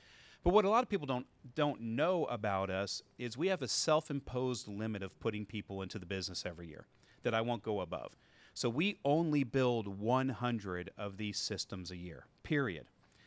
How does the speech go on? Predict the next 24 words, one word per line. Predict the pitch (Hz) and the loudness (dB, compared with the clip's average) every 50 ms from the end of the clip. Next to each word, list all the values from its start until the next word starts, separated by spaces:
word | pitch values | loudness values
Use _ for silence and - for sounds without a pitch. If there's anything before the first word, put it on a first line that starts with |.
| - - - - _ _ | -20 -20 -20 -20 _ _
And | - 127 127 123 120 123 120 | 0 2 4 4 4 4 4
so | - - - 143 131 135 135 | 2 2 6 6 6 6 4
f-, | 131 - - - | 2 -2 -2 2
that's | 147 156 175 - - - | 4 4 4 2 -2 -10
for | - - 175 151 139 135 131 127 123 - _ - | -6 -2 0 2 4 6 6 4 4 0 _ -4
all | - 123 139 151 160 156 | 2 4 4 4 4 4
of | 151 143 120 | 0 -2 -2
the | - 120 | -4 -6
legacy | 104 104 117 135 156 147 - - - - 117 107 101 | -4 -2 0 0 0 0 -2 -6 -6 -6 -6 -4 -4
systems, | - - 101 95 87 - - 113 104 110 113 - - - - _ _ - | -4 -6 -6 -6 -6 -6 -8 -6 -6 -6 -6 -8 -12 -14 -14 _ _ -12
uh, | - - | -12 -12
people | - - 151 139 151 127 | -8 -6 -6 -6 -2 0
that | 120 | 0
are | 113 - | 0 0
already | - 127 127 127 127 123 | 2 2 2 2 2 2
in | 120 | 0
the | 113 110 | 0 -2
network, | 107 113 110 - - 113 110 - - | 0 -2 -2 -2 -2 -4 -4 -4 -4
they're | 104 98 92 - - - - _ - | -4 -4 -4 -6 -10 -20 -20 _ -4
second, | - - - 127 120 - 127 117 113 110 - | -2 2 2 2 2 0 -4 -6 -6 -6 -6
third, | - - 110 107 107 107 101 - _ | -2 0 0 2 0 -2 -4 -6 _
fourth | - 123 113 113 110 - | -6 -2 -2 -2 -2 -2
system, | - - - 123 117 - - - 135 139 135 - _ _ - - - _ _ - | -6 -6 -2 -2 -2 -2 -4 -6 -6 -6 -6 -10 _ _ -20 -20 -20 _ _ -2
and | 147 151 160 160 160 156 | 0 0 2 2 0 0